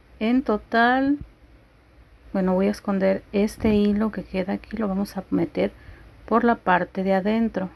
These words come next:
Este lo vamos a esconder muy bien aquí entre los puntos altos. Voy a tejer, vamos a hacer dos,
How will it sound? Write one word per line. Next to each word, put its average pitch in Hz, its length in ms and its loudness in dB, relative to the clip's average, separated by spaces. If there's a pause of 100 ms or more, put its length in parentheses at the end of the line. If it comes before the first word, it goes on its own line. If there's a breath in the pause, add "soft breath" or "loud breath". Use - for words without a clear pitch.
(4000)
Este 190 200 -2
lo 185 100 2
vamos 170 240 -2
a - 40 -16
esconder 180 360 -4
muy 190 160 0
bien 240 300 0
aquí 190 280 -4
entre - 300 -4
los - 180 -8
puntos - 520 -6
altos. - 520 -2 (3250)
Voy 180 200 0
a 180 60 -2
tejer, 220 720 -4
vamos 196 340 -4
a 190 40 -8
hacer 190 580 -2 (1500)
dos, 175 760 -4